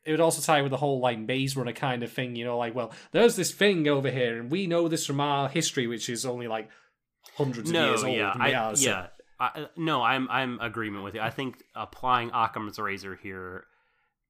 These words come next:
Speaker 2: that the simplest solution is that they showed him illusions, not that they dispelled illusions and showed him the truth. Um, 'cause that means their powers would have to be working for the shortest amount of time. Um,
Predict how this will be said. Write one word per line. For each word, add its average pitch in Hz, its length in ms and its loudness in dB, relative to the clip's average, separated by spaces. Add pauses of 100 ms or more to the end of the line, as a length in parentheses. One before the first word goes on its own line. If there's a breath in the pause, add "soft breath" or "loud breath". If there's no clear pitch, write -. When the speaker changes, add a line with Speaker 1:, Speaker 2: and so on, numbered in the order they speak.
Speaker 2:
that 110 200 -12
the 107 60 -10
simplest 160 460 -4
solution 110 480 -6
is 98 280 -12
that 95 180 -14
they 98 120 -6
showed 101 280 -8
him 92 160 -12
illusions, 90 540 -12
not 101 220 -6
that 101 140 -14
they 92 260 -10 (280)
dispelled 98 540 -8
illusions 95 560 -14
and 107 100 -14
showed 95 220 -10
him 90 100 -12
the 90 60 -16
truth. - 480 -14 (600)
Um, 92 300 -10
'cause 98 160 -14
that 101 180 -8
means 98 220 -10
their 95 120 -12
powers 92 420 -6
would 95 100 -14
have 92 140 -10
to - 100 -20
be 95 80 -14
working 92 320 -12
for 95 80 -16
the 90 120 -12
shortest 92 380 -12
amount 92 280 -10
of 87 100 -20
time. 90 440 -10 (520)
Um, 87 420 -14